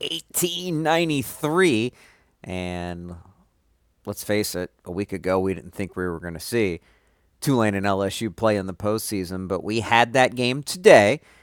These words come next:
and the number one seeded Tigers in the Baton Rouge Regional able to take care of business with a seven to two victory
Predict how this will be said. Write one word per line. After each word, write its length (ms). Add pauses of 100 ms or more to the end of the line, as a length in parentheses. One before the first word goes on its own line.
(160)
and 480
the 60
number 220
one 180
seeded 400
Tigers 500
in 280
the 80
Baton 340
Rouge 300
Regional 480
able 240
to 100
take 300
care 240
of 120
business 520 (340)
with 180
a 60
seven 460
to 80
two 240
victory 480